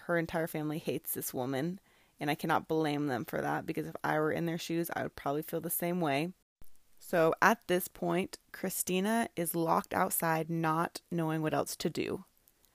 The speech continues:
In two thousand and ten, she is quoted in the Orlando Sentinel as saying, I was so scared. I didn't know what to do or who to call. I was just shaken. I didn't know if I was going to be in trouble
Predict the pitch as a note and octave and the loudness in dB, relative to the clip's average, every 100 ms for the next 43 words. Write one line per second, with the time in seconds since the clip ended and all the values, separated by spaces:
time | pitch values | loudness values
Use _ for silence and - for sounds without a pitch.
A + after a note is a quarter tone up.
0 | _ _ _ _ - F#3+ G#3+ A#3+ A#3 A#3+ | _ _ _ _ -6 -2 0 6 8 8
1 | A3+ G#3+ - E3+ E3 F3+ - F3 E3 - | 2 0 0 0 2 0 -2 -2 -2 -4
2 | - F3 F3 F3+ - E3+ E3+ E3 D#3+ D#3+ | 2 2 4 2 0 0 0 0 2 2
3 | D#3+ E3+ F#3 - - - E3 D3+ D#3+ E3 | 2 0 0 0 0 2 0 0 0 0
4 | E3+ D#3+ D#3 D#3 - - - - - - | 0 0 0 -2 -8 -20 -20 -20 -6 2
5 | F#3 F#3 - F3 F#3+ - - - F3 - | 2 2 4 4 4 0 0 2 0 -4
6 | _ - F#3+ F#3+ A3 C4+ B3+ A#3 A3 - | _ -2 2 2 2 0 2 2 2 0
7 | G#3 F3 G3 F#3+ F3 F#3 E3 - E3 - | -2 2 4 4 2 -2 -2 2 2 2
8 | F#3+ - _ - _ - F#3+ G#3+ - A#3 | -2 -14 _ -20 _ 2 4 4 4 4
9 | - F3 E3+ - - G3 G3 _ _ _ | 4 2 2 -2 -4 -4 -8 _ _ _
10 | _ _ _ G3+ G3 F#3 A#3 D4 G3 F#3+ | _ _ _ 0 2 4 4 4 4 4
11 | G3 F#3 F3+ F3+ F3 F3 F#3 F#3+ G#3 G#3+ | 4 4 2 2 0 0 0 -2 0 -2
12 | - E3 E3 E3+ F3+ | -2 -2 0 -2 -6